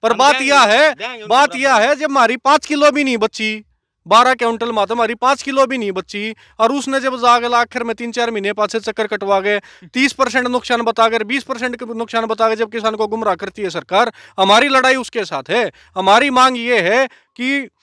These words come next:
Speaker 1: एक बात हाथ ओले पड़ गई, इससे बीस किले, पचास किले आगे जावांगे, दूसरे काम में जावांगे,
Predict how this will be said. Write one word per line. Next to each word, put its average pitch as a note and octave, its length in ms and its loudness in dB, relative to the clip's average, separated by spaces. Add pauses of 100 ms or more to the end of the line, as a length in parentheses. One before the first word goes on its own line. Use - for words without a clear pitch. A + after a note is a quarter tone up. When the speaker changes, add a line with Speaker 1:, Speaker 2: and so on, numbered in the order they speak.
(200)
Speaker 1:
एक A#3 160 2
बात G#3 220 4
हाथ A3+ 180 4
ओले A#3 420 0
पड़ E3 180 -6
गई, C3+ 220 -12 (220)
इससे A3+ 260 -4
बीस B3 220 -6
किले, A#3 240 -2
पचास A#3+ 340 -2
किले A3+ 240 -6
आगे A3 220 -2
जावांगे, A3 340 0
दूसरे G#3+ 340 -8
काम G#3+ 180 -2
में F#3+ 60 -6
जावांगे, F3+ 500 -4